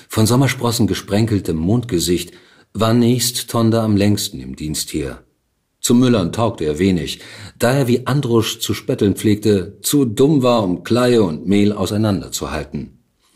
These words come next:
Und dass er nicht längst aus Versehen ins Mahlwerk gestolpert und zwischen die Steine geraten sei, das verdanke er nur dem Umstand, dass Dummheit und Glück ja mit Vorliebe Hand in Hand gehen.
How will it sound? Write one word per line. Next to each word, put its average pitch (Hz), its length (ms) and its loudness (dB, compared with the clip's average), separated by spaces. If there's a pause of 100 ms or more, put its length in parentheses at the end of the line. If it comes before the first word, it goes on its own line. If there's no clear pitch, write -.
(200)
Und 131 220 4
dass 131 120 2
er 131 60 4
nicht 131 280 2 (260)
längst 113 420 2
aus 95 160 0
Versehen 104 340 4
ins 87 160 0
Mahlwerk 113 560 0
gestolpert 95 640 -2 (380)
und 101 100 -6
zwischen 98 240 -2
die 82 80 -2
Steine 127 320 -2
geraten 85 380 -2
sei, 90 200 2 (180)
das 147 180 2
verdanke 117 420 2
er 107 80 4
nur 160 240 6
dem 120 160 4
Umstand, 131 600 -2
dass 90 180 -4
Dummheit 135 320 4
und 95 140 2
Glück 113 260 0
ja 95 80 0
mit 87 140 -2
Vorliebe 123 520 2
Hand 107 200 -2
in 123 160 -6
Hand 127 180 -6
gehen. - 400 -14